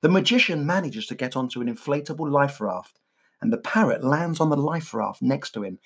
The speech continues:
and just stares at the magician. An hour or so go by, and the parrot hasn't said a word. Then more time goes by. Still, the parrot is sitting there in silence.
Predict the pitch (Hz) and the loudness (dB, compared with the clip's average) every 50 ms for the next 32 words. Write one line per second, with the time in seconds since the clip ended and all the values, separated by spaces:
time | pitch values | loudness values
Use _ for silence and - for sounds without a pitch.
0 | _ _ - 113 101 - 135 127 - - - - - - 156 180 196 190 175 135 | _ _ -10 -6 -2 -2 0 0 0 0 0 0 2 0 2 2 2 2 0 0
1 | 120 - 117 110 104 101 - - 190 - - - - - _ _ _ _ _ _ | -2 -2 -2 -4 -6 -6 -6 -8 -6 -6 -6 -8 -10 -14 _ _ _ _ _ _
2 | _ _ _ _ _ _ _ _ _ _ _ _ _ _ _ _ - 135 156 208 | _ _ _ _ _ _ _ _ _ _ _ _ _ _ _ _ 2 4 6 8
3 | 233 247 240 226 220 - - 190 190 190 151 165 175 180 - 147 139 135 135 139 | 8 8 8 8 8 8 6 6 6 8 8 6 6 6 6 6 6 6 4 0
4 | 143 143 - _ _ _ _ _ _ _ - 107 104 110 - - - 160 147 107 | -2 -8 -12 _ _ _ _ _ _ _ -14 -14 -14 -14 -12 -14 -12 -10 -8 -10
5 | - - - - - 113 107 117 110 - - - 101 104 101 98 110 110 107 101 | -10 -12 -14 -14 -14 -12 -12 -12 -12 -12 -10 -10 -10 -10 -10 -10 -10 -10 -10 -12
6 | 101 - - _ _ _ _ _ _ _ _ _ _ _ _ _ _ _ _ _ | -14 -18 -20 _ _ _ _ _ _ _ _ _ _ _ _ _ _ _ _ _
7 | _ _ _ _ _ _ _ _ _ _ _ _ _ _ _ 127 123 156 170 202 | _ _ _ _ _ _ _ _ _ _ _ _ _ _ _ 2 4 4 4 4
8 | 208 - _ - 139 156 208 240 254 247 - 143 131 117 110 107 110 104 101 - | 0 -4 _ -2 2 6 6 8 8 6 4 0 -4 -6 -6 -6 -8 -8 -10 -10
9 | - - 110 98 98 92 - _ _ _ _ _ _ _ _ - - - - - | -12 -12 -10 -10 -12 -14 -18 _ _ _ _ _ _ _ _ -8 -6 -4 0 2
10 | 262 220 160 175 - - - 185 175 151 131 131 - - - 208 - 180 156 120 | 2 2 2 0 -4 -6 -6 -4 -4 -4 -6 -6 -6 -6 -6 -6 -4 -2 -2 -2
11 | 110 101 92 - _ - 127 131 131 - - - - 165 202 208 156 135 - - | -2 -2 -4 -6 _ -4 -4 -4 -2 -4 -6 -4 -2 0 0 0 -2 -4 -8 -12
12 | - - - | -18 -20 -20